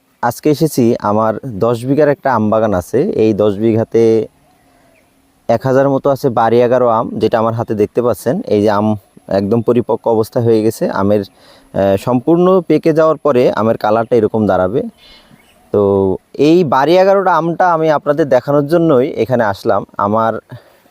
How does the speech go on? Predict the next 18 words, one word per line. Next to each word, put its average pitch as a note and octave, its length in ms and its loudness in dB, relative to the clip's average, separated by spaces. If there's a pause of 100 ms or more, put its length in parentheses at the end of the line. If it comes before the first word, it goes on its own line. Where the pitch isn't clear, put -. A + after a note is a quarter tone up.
(120)
এই B2 180 2
গাছগুলোতে A#2+ 800 0 (680)
প্রত্যেকটা B2 540 -2
আমের A#2+ 260 2
যে A#2+ 100 2
প্যাকেজিং A#2+ 460 0
করার B2+ 260 0
পর, A2+ 240 -2
প্যাকেট B2 360 -2
থেকে C3 220 -2
বের A2+ 200 0
করার B2+ 200 0
পর C#3+ 120 -2
এত A#2 160 0
সুন্দর A#2+ 380 0
কালার G2+ 300 0
হয়ে G2 160 -2
এসছে। - 320 -10